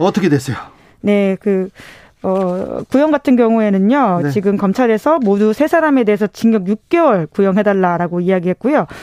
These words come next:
Speaker 2: 특히나 현직 공직자인 나 검사에게는 백십사만 원의 접대비를 추징해달라라는 이야기도 덧붙였습니다.
Speaker 1: 지금 현직 검사예요?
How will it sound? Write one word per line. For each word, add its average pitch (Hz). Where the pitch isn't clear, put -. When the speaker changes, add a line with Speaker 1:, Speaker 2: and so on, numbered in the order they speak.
Speaker 2:
특히나 262
현직 349
공직자인 208
나 196
검사에게는 208
백십사만 214
원의 226
접대비를 240
추징해달라라는 170
이야기도 180
덧붙였습니다. 165
Speaker 1:
지금 147
현직 165
검사예요? 120